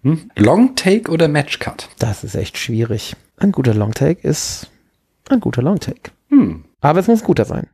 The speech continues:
Speaker 1: Okay.
Speaker 2: Also das, äh, so, so Getue mag ich nicht. Also so, wenn's dann halt nur des Long Takes wegen. Aber also so, so wie, jetzt sind wir wieder, wieder bei dem Film hier, ähm, dieser Kriegsfilm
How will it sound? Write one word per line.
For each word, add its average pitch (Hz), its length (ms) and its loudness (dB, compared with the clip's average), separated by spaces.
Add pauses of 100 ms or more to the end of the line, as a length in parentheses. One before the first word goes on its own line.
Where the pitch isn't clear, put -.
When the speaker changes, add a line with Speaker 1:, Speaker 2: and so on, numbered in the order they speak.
(120)
Speaker 1:
Okay. 370 200 2
Speaker 2:
Also 135 220 2
das, - 220 -10
äh, 151 220 -4 (260)
so, 131 240 2
so 147 260 0 (360)
Getue 247 640 2
mag 175 240 0
ich - 120 -6
nicht. 127 300 0 (140)
Also 113 380 2 (180)
so, 117 260 0 (100)
wenn's 110 200 -2
dann 113 140 2
halt 113 220 0 (300)
nur 180 440 0
des 120 220 -6
Long 120 200 4
Takes 104 400 -2
wegen. - 340 -4
Aber 110 400 0 (100)
also 110 320 -2
so, - 60 -12
so 117 260 -4
wie, 135 160 4
jetzt 131 220 2
sind 160 80 4
wir 151 80 4
wieder, 190 300 4
wieder 170 180 2
bei 131 80 2
dem 107 120 2
Film 104 280 2
hier, 104 420 4
ähm, 104 360 0 (220)
dieser 107 160 -2
Kriegsfilm 104 600 -2